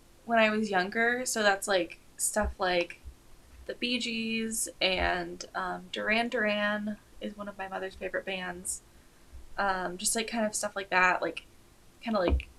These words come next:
seventies, eighties things. Um,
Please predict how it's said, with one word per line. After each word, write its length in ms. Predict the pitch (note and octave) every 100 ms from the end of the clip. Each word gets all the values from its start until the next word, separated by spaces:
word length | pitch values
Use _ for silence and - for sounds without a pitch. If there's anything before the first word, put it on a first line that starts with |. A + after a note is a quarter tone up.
| -
seventies, 520 | - A#3+ A3 G#3 G3+
eighties 760 | - F#3 F3+ F3 F3 - - - - - - - - - - -
things. 640 | G3+ F#3 E3+ E3+ F#3 - - - - - - - -
Um, 580 | G3+ G3 F#3 F3 E3+ F#3